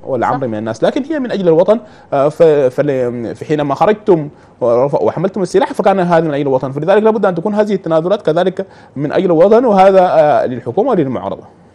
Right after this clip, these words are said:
Speaker 2: نعم. طيب، آه، أستاذ حسن، آه، دائما يعني تحقيق عملية ال-، السلام بترتكز على مشاريع، آه، تنمية وإعمار كبرى، وبالتأكيد لا تأتي هذه المشاريع إلا من خلال الداعمين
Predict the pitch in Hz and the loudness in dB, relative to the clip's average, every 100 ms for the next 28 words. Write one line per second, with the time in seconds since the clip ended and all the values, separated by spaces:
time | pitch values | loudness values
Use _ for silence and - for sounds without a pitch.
0 | 196 185 143 123 _ - - 302 330 208 | -12 -8 -10 -12 _ -16 -2 0 0 0
1 | 180 175 165 160 - _ 170 170 170 233 | 0 2 2 -2 -4 _ -10 -8 -8 -8
2 | 233 220 240 226 - 160 156 151 147 170 | -4 -4 -4 -8 -10 -8 -8 -10 -10 -2
3 | 226 233 185 160 147 147 - - 233 - | -2 -2 -6 -8 -10 -12 -12 -6 -6 -6
4 | 156 156 160 175 160 151 143 147 143 - | -10 -8 -4 -4 -4 -6 -12 -10 -12 -12
5 | - - - 151 160 160 156 160 - 226 | -14 -16 -10 -6 -6 -6 -10 -12 -10 -8
6 | 196 165 _ - - - - 165 165 156 | -8 -10 _ -20 -20 -20 -10 -4 -4 -4
7 | 160 165 147 170 190 165 139 143 143 - | -8 -8 -8 -4 -6 -6 -10 -10 -12 -12
8 | 214 185 170 160 156 151 143 - 175 147 | -8 -6 -6 -8 -10 -10 -10 -10 -8 -8
9 | 160 160 156 156 175 151 160 165 - - | -8 -8 -8 -8 -10 -6 -8 -8 -14 -20
10 | - 185 196 208 220 226 311 247 254 240 | -8 -2 -2 2 0 2 0 2 2 0
11 | 202 202 208 196 170 165 - 165 170 226 | -2 -2 -2 -2 -4 -6 -4 0 0 0
12 | 247 247 - 220 214 175 160 156 185 185 | -2 -6 -8 -4 -2 -2 -6 -8 -4 -2
13 | 208 175 147 170 165 220 233 185 | -2 -2 -4 -4 0 0 0 -2